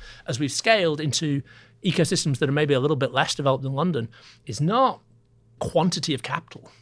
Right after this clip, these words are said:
around, it's the speed of capital. And actually, London is slow compared to Silicon Valley. So if I were <laughs> starting a V C today, I would probably start it in Southeast Asia and just optimize for speed. 'Cause I think Southeast Asia,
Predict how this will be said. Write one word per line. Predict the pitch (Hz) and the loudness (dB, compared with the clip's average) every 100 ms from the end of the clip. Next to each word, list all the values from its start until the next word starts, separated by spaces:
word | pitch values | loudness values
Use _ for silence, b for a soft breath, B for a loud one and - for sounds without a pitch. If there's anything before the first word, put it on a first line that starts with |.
| _ - | _ -4
around, | 139 120 101 | 0 0 -4
it's | - | -8
the | |
speed | - - - 170 | -6 -6 -4 -6
of | - | -6
capital. | - - - - _ b b b - | -12 -18 -20 -20 _ b b b -4
And | 139 | 0
actually, | 135 135 | 0 0
London | 139 127 | 0 -2
is | - | -4
slow | - - 123 117 107 | -4 -4 -4 -4 -6
compared | - 107 110 | -12 -12 -12
to | 107 - _ | -14 -20 _
Silicon | - 113 - 117 | -14 -14 -12 -12
Valley. | 123 - _ _ _ _ - | -12 -14 _ _ _ _ -2
So | 151 | 0
if | 131 | 4
I | 285 | 6
were | 285 147 | 8 6
<laughs> | - | 4
starting | - 190 | 2 2
a | 131 | 0
V | 151 | -2
C | 139 - 190 | -2 0 0
today, | 165 127 113 123 165 B B B _ | 0 2 2 2 -4 B B B _
I | - | -2
would | 127 | 4
probably | 180 143 | 4 4
start | - 165 147 | 4 4 4
it | 135 | -2
in | 131 | -2
Southeast | - 190 196 160 | 2 4 2 0
Asia | 139 139 254 - _ _ - | 0 0 -2 -6 _ _ -2
and | 123 | -2
just | 113 123 | -2 -2
optimize | 123 - 123 117 | -4 -4 -6 -6
for | |
speed. | 127 - 131 - b b b - | -10 -14 -18 -20 b b b -10
'Cause | - | -4
I | |
think | 123 127 - | -2 -2 -2
Southeast | - - 151 156 180 - - | -4 -2 0 0 -2 -8 -8
Asia, | 139 120 120 113 110 | -8 -6 -6 -8 -10